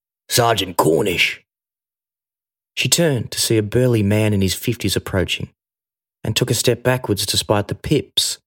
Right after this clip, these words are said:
on his shoulder epaulets. "Commander Granger."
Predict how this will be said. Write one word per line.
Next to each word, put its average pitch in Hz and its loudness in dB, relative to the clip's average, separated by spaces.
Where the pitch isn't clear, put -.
on 104 -2
his 107 2
shoulder 113 2
epaulets. - -4
"Commander 202 2
Granger." 185 0